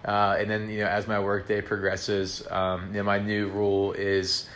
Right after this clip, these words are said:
um, doing after each meeting, doing a certain workout, and it changes every day. So, like, Monday it was push-ups, Tuesday it was air squats, uh, Thursday it was core, and then today it's, uh, bicep curls. Tomorrow it will be shoulders.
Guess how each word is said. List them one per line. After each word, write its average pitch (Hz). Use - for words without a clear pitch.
um, 95
doing 113
after 110
each 107
meeting, 101
doing 101
a 95
certain 107
workout, 95
and 98
it 95
changes 101
every 95
day. 92
So, 101
like, 95
Monday 101
it 98
was 92
push-ups, 110
Tuesday 101
it 95
was 90
air 98
squats, 95
uh, 92
Thursday 107
it 98
was 95
core, 113
and 95
then 98
today 98
it's, -
uh, 104
bicep 113
curls. 113
Tomorrow 101
it -
will 101
be 98
shoulders. 104